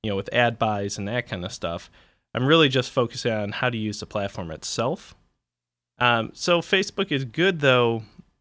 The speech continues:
because it can really translate into a lot of engagement. So those that you do get to, you know, focus on and have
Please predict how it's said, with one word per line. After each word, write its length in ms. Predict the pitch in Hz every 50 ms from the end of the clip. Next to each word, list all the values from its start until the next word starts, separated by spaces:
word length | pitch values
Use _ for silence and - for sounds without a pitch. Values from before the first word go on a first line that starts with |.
| _ _ _ _ _ _ _ _ _ _ _ _ -
because 360 | 139 127 - 151 135 131 -
it 60 | 127
can 200 | - - 123 120
really 280 | 117 135 170 175 160 135
translate 440 | - - 143 139 135 - 135 131
into 180 | 120 - - 117
a 20 |
lot 220 | 110 110 110 110 104
of 80 | 98
engagement. 760 | 95 95 95 - - - 101 98 95 90 - - - - - _ _ _ _ _ _ _ _ _ _ -
So 140 | - 123 123
those 400 | 110 113 123 127 147 170 175 -
that 140 | - 139 -
you 160 | 131 120 117
do 400 | 113 104 - - 135 170 196 196
get 260 | 165 143 127 117 -
to, 460 | - - 123 110 104 101 98 95 101 - _ _ _ _ _ _ _ _ -
you 140 | 123 117 107
know, 260 | 101 92 90 90 90
focus 520 | - - - - 131 127 - 127 117 - -
on 300 | 113 113 117 117 110 104
and 140 | 95 98
have 500 | - - - 117 110 107 107 104 101 -